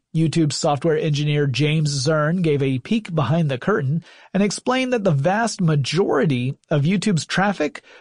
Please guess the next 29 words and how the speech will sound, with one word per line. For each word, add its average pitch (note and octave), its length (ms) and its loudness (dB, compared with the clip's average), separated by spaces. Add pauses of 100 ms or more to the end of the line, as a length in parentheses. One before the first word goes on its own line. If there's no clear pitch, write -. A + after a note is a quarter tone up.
focused C4 440 0
on B3+ 100 0
a G#3+ 60 0
relatively G3 640 0
small F#3+ 500 0
number F3 360 2
of C#3+ 100 2
videos. D3 720 -2 (240)
Specifically, E3+ 800 0 (140)
he A3+ 140 2
said G#3+ 280 -2 (140)
thirty C4 320 2
percent A3 460 0
of F#3+ 100 2
the E3 100 4
videos F#3 400 2
on E3 120 0
YouTube E3 500 0 (200)
demanded E3 600 2
most D#3+ 460 2
of F3 80 0
the D3+ 80 0
traffic, F#3+ 640 -2 (160)
with D3+ 180 2
the E3 100 2
remaining E3 560 0
seventy A3+ 380 0
percent C#3 380 -2
remaining D3+ 580 0